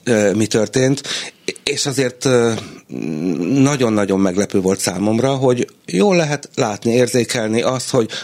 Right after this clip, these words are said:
mondjuk a foglalkoztatás, ö, mutatói milyen szépen emelkednek. Egyre több a munkalehetőség, ö, a, a tíz évvel ezelőtt országosan volt, mm, ötvenöt százalék körül a, a foglalkoztatási ráta, az fölment hetvenötre. Hát ez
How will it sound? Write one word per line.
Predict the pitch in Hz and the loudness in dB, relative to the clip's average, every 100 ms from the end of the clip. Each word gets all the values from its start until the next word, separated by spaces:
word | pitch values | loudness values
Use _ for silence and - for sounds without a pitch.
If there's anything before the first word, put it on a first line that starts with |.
| - | -2
mondjuk | 139 127 | 0 0
a | |
foglalkoztatás, | 147 113 92 92 98 98 92 90 90 - - | -2 -4 -4 -2 -2 -4 -4 -2 0 0 0
ö, | 95 92 90 87 78 | 0 2 2 0 0
mutatói | 101 107 98 92 98 95 | 2 2 0 0 2 2
milyen | 107 82 | 2 0
szépen | - 101 95 | 0 -2 -2
emelkednek. | 78 76 82 90 82 71 - - - - - | -4 -6 -6 -8 -6 -8 -8 -8 -8 -8 -6
Egyre | 131 101 | -4 -2
több | 98 85 | -2 0
a | |
munkalehetőség, | 104 123 127 110 98 101 95 - 101 95 90 | 2 2 0 -2 -2 0 0 2 2 2 2
ö, | 101 95 95 | 2 2 2
a, | 82 80 95 - - - | 2 0 -2 -4 -14 -12
a | - - 98 | -12 -10 -2
tíz | 135 113 | 0 2
évvel | 107 107 | 2 2
ezelőtt | 110 110 101 98 - | 0 2 0 0 0
országosan | 120 117 120 98 104 101 | 0 0 -4 -4 -4 -2
volt, | 98 101 98 - - | 0 -2 -2 -6 -10
mm, | 69 64 76 | -10 -8 -4
ötvenöt | 101 - 104 101 | -4 -2 -2 0
százalék | 110 98 104 92 90 | -2 0 0 0 -2
körül | 110 104 101 | 0 2 2
a, | 98 98 - - | 0 -2 -8 -8
a | - | -4
foglalkoztatási | 117 113 104 110 117 110 110 104 - 107 90 | 0 2 0 0 -4 -2 -2 0 2 2 0
ráta, | 113 120 98 | -2 -2 -2
az | |
fölment | - 113 98 - | 0 0 0 -2
hetvenötre. | 90 - 92 78 - 65 | -4 -2 -2 -2 -6 -8
Hát | 76 | -6
ez | 95 | -4